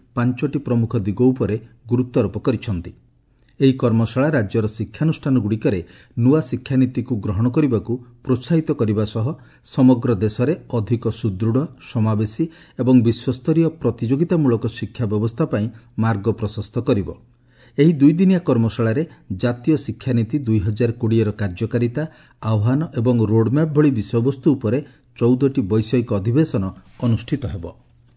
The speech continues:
ଭୁବନେଶ୍ୱରରେ ଆଜିଠାରୁ ପଞ୍ଚମ ଏକଲବ୍ୟ ଆଦର୍ଶ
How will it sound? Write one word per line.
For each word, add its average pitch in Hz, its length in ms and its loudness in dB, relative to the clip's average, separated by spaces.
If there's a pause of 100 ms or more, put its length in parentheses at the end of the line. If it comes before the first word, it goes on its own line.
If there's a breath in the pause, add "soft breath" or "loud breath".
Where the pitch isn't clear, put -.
(840 soft breath)
ଭୁବନେଶ୍ୱରରେ 147 680 4 (200)
ଆଜିଠାରୁ 170 500 0
ପଞ୍ଚମ 135 440 0 (120)
ଏକଲବ୍ୟ 143 580 0
ଆଦର୍ଶ 131 380 -4